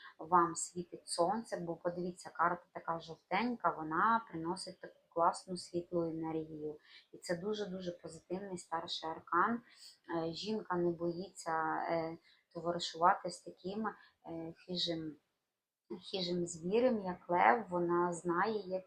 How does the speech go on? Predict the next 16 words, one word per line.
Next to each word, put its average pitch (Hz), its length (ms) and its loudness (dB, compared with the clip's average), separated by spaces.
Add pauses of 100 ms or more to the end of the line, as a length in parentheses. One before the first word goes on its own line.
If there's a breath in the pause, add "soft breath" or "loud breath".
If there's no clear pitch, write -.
(100)
з - 100 -20
ним 180 200 -2
розпоряджуватися, 196 1200 -2
так 208 140 2 (140)
і 185 100 -16
само 190 520 -2
і 170 300 -2
ви. 175 180 0 (420 loud breath)
Знайте, 180 640 0 (220)
як 175 500 4
улаштувати 175 840 -2
свої - 560 -10
думки, 185 680 -2 (400 loud breath)
е, 160 340 -2
своє 165 540 -6
серце. 202 760 2